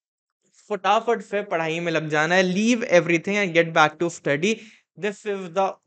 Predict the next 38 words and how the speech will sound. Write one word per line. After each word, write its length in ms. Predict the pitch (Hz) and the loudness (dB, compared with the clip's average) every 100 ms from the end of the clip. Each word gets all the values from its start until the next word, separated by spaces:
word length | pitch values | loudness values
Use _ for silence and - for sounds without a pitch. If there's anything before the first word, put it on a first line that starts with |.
| 175 | -12
only 340 | 170 175 190 185 | -10 -8 -8 -8
thing। 220 | 180 196 | -8 -6
हमको 300 | 190 165 190 | -6 -6 -6
नहीं 260 | 175 180 226 | -4 -4 -4
सोचना 340 | 196 180 190 | -4 -6 -6
रिजल्ट 320 | 175 160 170 156 | -6 -4 -4 -4
के 80 | 165 | -4
बारे 300 | 160 156 170 | -2 -4 -4
में, 240 | 214 220 | -4 -4
क्योंकि 280 | 185 185 202 | -8 -8 -8
हमें 240 | 175 180 180 | -6 -10 -10
पता 200 | 190 202 | -4 -2
है 140 | 226 | -2
कि 120 | 233 226 | -4 -6
हमारी 340 | 185 180 214 | -2 -2 -4
तैयारी 500 | 226 175 147 170 269 269 _ _ _ _ _ 262 | -4 -2 -2 -2 -6 -10 _ _ _ _ _ -6
to 100 | 226 | -4
the 80 | 214 | -2
mark 300 | 190 190 190 | -2 -2 -4
नहीं 260 | 165 175 170 | -6 -6 -8
थी, 480 | 220 247 240 - - | -6 -6 -8 -10 -4
हमने 380 | 196 226 254 262 | -4 -2 -4 -4
शायद 440 | 247 196 202 196 | 0 2 2 0
रिटन 300 | 180 185 262 | -2 0 -2
प्रैक्टिस 440 | 240 190 185 208 202 | 0 -2 -2 -6 -4
नहीं 200 | 190 190 | -6 -4
करी 240 | 185 185 | -4 -4
थी, 140 | 202 208 | -4 -4
हमने 360 | 180 180 214 | -4 -4 -2
अप्रोप्रिएट 560 | 165 170 190 190 202 185 | 0 0 -2 0 0 0
रिवीजंस 520 | 156 160 175 240 208 | 0 0 0 -4 -4
नहीं 220 | 202 196 | -4 -4
करे 320 | 190 170 180 185 | -2 0 0 -2
थे, 40 | |
हमने 580 | 208 196 185 208 240 285 277 _ _ - | -4 -2 -4 -2 -2 -2 -4 _ _ -4
मॉक 300 | 196 247 240 254 | 2 2 0 -4
टेस्ट 180 | 254 - | -2 0
पेपर 480 | 220 214 247 269 | 0 2 2 2